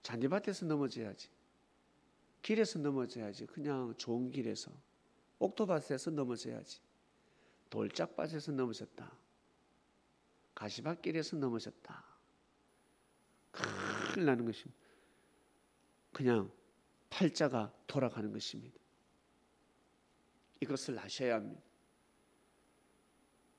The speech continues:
어떤 사람은 순교의 길을 갔는데 어떤 사람은 배교의 길을 갔습니다. 옛날 이야기가 아닙니다. 자기에게 주어진 사명이 있습니다.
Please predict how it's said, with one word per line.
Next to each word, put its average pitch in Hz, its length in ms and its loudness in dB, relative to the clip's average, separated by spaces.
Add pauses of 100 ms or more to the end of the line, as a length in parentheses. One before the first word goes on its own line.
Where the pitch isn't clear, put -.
어떤 190 260 4
사람은 170 540 4
순교의 170 440 2
길을 147 200 -2
갔는데 104 380 -4
어떤 170 240 -2
사람은 156 340 -2
배교의 120 400 0
길을 131 220 -2
갔습니다. - 480 -10 (3250)
옛날 143 360 4
이야기가 139 400 0
아닙니다. 107 380 -6 (2250)
자기에게 135 540 2
주어진 120 400 -4
사명이 117 460 -4
있습니다. - 480 -10